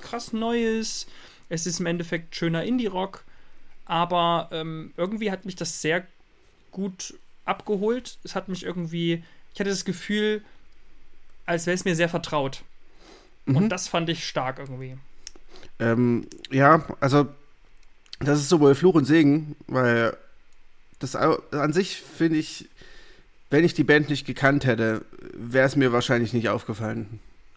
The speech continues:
Speaker 1: Ich kannte die
Speaker 2: Wa-
Speaker 1: Band nicht.
Speaker 2: Ach so, okay.
Speaker 1: Mhm.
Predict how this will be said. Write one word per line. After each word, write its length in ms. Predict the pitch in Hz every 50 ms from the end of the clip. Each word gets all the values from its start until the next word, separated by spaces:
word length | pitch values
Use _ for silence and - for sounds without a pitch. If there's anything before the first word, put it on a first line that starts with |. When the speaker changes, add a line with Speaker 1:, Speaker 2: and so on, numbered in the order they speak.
| - - - - - - - - -
Speaker 1:
Ich 160 | - - -
kannte 180 | - 170 165 139
die 80 | 156 143
Speaker 2:
Wa- 40 |
Speaker 1:
Band 200 | 139 135 131 -
nicht. 220 | - - - - - - - - - - - - - - - -
Speaker 2:
Ach 100 | - 170
so, 160 | 147 151 131 82
okay. 240 | 107 - 123 107
Speaker 1:
Mhm. 160 | 110 104 -